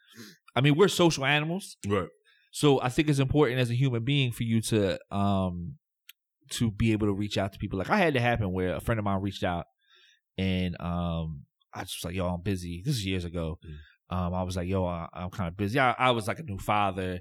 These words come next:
Speaker 1: and just drama with my kid's mom and shit. Like, you know what I mean? Just general shit in life. And we were living together, trying to make it right, trying to be a good family and shit. And it just, you know, shit was fucked up.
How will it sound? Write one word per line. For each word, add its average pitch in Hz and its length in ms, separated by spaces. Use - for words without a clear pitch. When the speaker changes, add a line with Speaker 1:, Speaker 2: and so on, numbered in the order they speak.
Speaker 1:
and 85 800
just - 260
drama 98 320
with 92 100
my 90 120
kid's 90 260
mom 98 400
and 92 100
shit. 156 120
Like, 139 160
you 175 100
know 165 60
what 160 80
I - 20
mean? 156 140
Just 156 200
general 147 380
shit 139 260
in 120 160
life. 123 300
And 117 80
we 123 100
were 113 80
living 127 220
together, 120 400
trying 123 220
to 120 60
make 120 200
it 110 100
right, 110 360
trying 117 160
to 113 80
be 113 160
a 104 40
good 113 200
family 110 420
and 107 80
shit. 113 220
And 104 80
it 101 60
just, 110 340
you 190 60
know, 127 80
shit - 160
was 143 100
fucked - 240
up. - 180